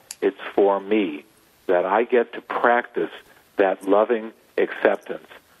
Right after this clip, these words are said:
on a continual basis for as long as it's going to take. And I would tell you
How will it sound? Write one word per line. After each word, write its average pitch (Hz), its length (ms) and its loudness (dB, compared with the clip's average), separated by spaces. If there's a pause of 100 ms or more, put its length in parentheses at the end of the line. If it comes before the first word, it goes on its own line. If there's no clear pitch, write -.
(120)
on 95 160 0
a 90 60 -4
continual 127 640 -2
basis 101 500 0 (100)
for 95 140 -2
as 82 100 -4
long 101 280 0
as 110 80 -4
it's 113 160 -4
going 95 300 -2
to - 180 -14
take. - 400 -6 (440)
And 87 280 0
I 95 100 2
would 123 220 0
tell 151 200 2
you 90 280 -2